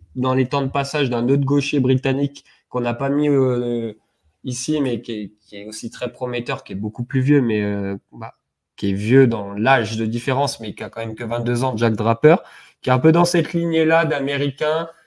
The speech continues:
go-, euh, de, d'Américains, de, d'Anglais gaucher, puissant, euh, style de jeu offensif. Donc c'est un style de jeu qui est sympa, que moi je voulais mettre parce que j'avais envie de parler de lui. Je, on va pas en faire ça,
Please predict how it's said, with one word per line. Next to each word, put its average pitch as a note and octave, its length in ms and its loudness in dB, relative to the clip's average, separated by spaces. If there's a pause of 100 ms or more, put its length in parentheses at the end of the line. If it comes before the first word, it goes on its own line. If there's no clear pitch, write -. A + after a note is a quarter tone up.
(120)
go-, D3+ 320 0
euh, C#3 100 0
de, A2+ 640 -4
d'Américains, G2+ 440 -10
de, G#2+ 260 -8
d'Anglais C#3 440 4
gaucher, D3 540 0
puissant, E3 800 -2 (440)
euh, A#2 120 -4
style D3+ 340 -2
de D3+ 140 0
jeu D3 140 0
offensif. D3+ 680 2 (460)
Donc B2+ 180 -4
c'est D#3 340 8
un D3+ 220 6
style F3 280 0
de F3 140 8
jeu F#3 160 6
qui F#3+ 160 2
est D3+ 40 4
sympa, E3+ 720 2 (300)
que D3 100 4
moi D#3+ 240 8
je F3 100 4
voulais F3 260 6
mettre F3 280 4
parce D3 200 2
que C#3+ 100 -6
j'avais C3 240 -2
envie C3+ 180 -2
de C3+ 60 -14
parler D3+ 340 0
de C#3+ 60 -4
lui. D#3+ 400 -2
Je, A#2+ 160 -8
on A#2 160 -8
va A#2 100 -10
pas A#2 140 -14
en C3 80 -10
faire C3+ 220 -16
ça, C3+ 280 -16